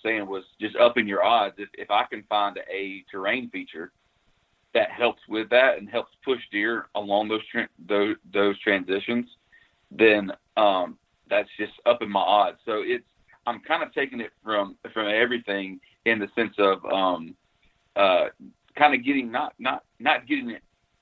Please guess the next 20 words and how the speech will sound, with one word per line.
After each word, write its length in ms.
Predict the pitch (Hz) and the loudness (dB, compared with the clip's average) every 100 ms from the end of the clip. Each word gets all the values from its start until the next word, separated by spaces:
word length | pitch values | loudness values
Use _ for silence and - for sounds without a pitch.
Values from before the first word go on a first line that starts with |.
| _ | _
a, 440 | 110 107 104 98 90 - | -8 -6 -6 -8 -10 -12
you 120 | 104 | -6
know, 160 | 95 | -6
just 200 | 90 101 - _ - - | -6 -14 -16 _ -20 0
saying 200 | 117 107 98 - | 2 2 -2 4
bedding 280 | 117 107 | 4 4
just 160 | 101 107 | -2 -4
doesn't 280 | 117 110 95 | -6 -4 -2
work, 260 | 104 101 - _ | 0 0 -4 _
I'm 160 | 104 104 | 0 2
not 220 | 104 95 | -2 -2
gonna 160 | 101 | -10
do 180 | 95 110 | -8 -6
it. 140 | 98 - _ _ _ | -6 -10 _ _ _
But 160 | 110 | -8
knowing 440 | 117 123 135 131 107 | -6 -2 -2 -2 -4
where 220 | 110 139 | 0 2
they're 140 | 139 | 0
bedding 540 | 104 104 98 92 92 95 | -2 -2 -2 -6 -16 -14
is 140 | - | -10